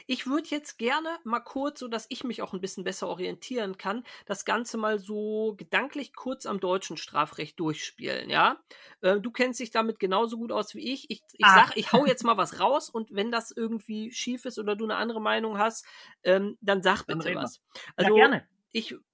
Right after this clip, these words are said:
Speaker 1: fang mal an mit dem Derek Chauvin. Das ist ja sozusagen der Haupttäter, wenn, ne, äh, von den
Speaker 2: Ja.
Speaker 1: Polizisten sozusagen der,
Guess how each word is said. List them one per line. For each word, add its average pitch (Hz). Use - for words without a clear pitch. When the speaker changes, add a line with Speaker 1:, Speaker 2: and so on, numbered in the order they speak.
Speaker 1:
fang 220
mal 196
an 185
mit 196
dem 165
Derek 160
Chauvin. 147
Das 147
ist -
ja 160
sozusagen 160
der 151
Haupttäter, -
wenn, -
ne, 208
äh, -
von -
den 156
Speaker 2:
Ja. 151
Speaker 1:
Polizisten 160
sozusagen 170
der, 165